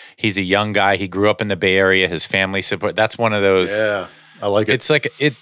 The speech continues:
Speaker 1: it's a feel-good story, right? He's a homegrown kinda guy. And, uh, so definitely. And, I mean, we know the longevity, uh, will work itself out in terms of ability. I don't think they would have signed him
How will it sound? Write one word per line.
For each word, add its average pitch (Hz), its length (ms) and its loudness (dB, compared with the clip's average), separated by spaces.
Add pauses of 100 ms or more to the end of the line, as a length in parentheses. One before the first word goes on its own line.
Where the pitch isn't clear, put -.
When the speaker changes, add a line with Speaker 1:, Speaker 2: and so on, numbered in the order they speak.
(100)
Speaker 1:
it's 131 180 0
a 131 60 4
feel-good 131 540 2
story, 87 340 0
right? 87 160 4
He's 90 140 -2
a 90 80 2
homegrown 95 640 -2
kinda 87 300 -6
guy. 87 560 -4
And, 87 200 -6
uh, 82 260 -4
so - 200 -4
definitely. 92 680 0
And, 156 460 0 (720)
I 104 80 0
mean, 98 280 -2
we 107 120 0
know 101 440 4 (380)
the 110 140 0
longevity, 92 840 0
uh, 78 380 -2 (100)
will 90 240 -2
work 87 220 -2
itself 80 400 -2
out 85 260 0 (520)
in 90 160 -10
terms 85 340 -6
of 78 240 -4
ability. 80 580 -4
I 85 80 -4
don't 90 180 -10
think 92 180 -12
they 90 100 -4
would 85 140 -6
have 82 80 -8
signed 82 380 -6
him 80 280 -6